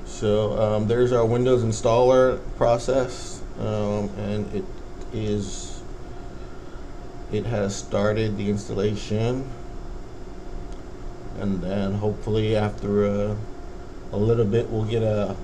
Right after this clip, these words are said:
Adobe Creative Cloud icon show up on our desktop, uh, get installed to our, uh, programs, uh, folder, and, uh,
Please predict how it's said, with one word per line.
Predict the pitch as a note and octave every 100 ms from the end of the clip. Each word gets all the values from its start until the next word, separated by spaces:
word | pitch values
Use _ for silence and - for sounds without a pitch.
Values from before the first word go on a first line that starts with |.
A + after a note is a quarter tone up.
| -
Adobe | G#2 G2+ A2+ G#2+ G#2+
Creative | - A2+ G#2+ G#2 -
Cloud | A2+ A2+ A#2+
icon | A#2+ B2 A#2+ B2+ B2+ B2 B2
show | A2+ A2+
up | G#2+
on | G#2
our | F#2
desktop, | G2+ A2 A2 B2 A2+ F2+ - - - - - - -
uh, | G#2 G#2
get | G#2+ G#2
installed | G2+ G#2 G#2 G2 -
to | G2+
our, | F2+ F2+ F2+
uh, | F2+ E2 G#2 - -
programs, | A#2 G#2+ A2 A2 A2 G#2+ - - - -
uh, | - - G#1+ - - - - - - -
folder, | A#2+ A#2+ B2 B2 B2 B2 - - - - - - -
and, | G#2 G2+ G#2 G2+
uh, | G2 F#2+ F2